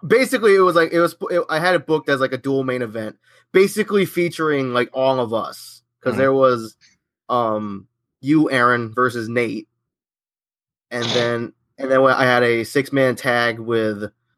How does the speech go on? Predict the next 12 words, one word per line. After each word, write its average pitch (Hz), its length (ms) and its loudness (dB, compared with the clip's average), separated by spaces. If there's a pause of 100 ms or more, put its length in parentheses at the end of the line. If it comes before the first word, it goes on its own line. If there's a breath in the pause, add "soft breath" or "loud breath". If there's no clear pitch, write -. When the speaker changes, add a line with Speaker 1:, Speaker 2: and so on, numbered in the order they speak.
(220)
Speaker 1:
uh, 104 200 0
Denville, 123 680 0 (540)
uh, 107 240 0
Denville, 165 340 4
me 151 220 2
and 147 120 2
Joe 123 360 2
versus 113 420 -4
Jeff, 120 380 -2
Eric, 117 300 -2
and 107 140 -10
Billy. 101 440 -2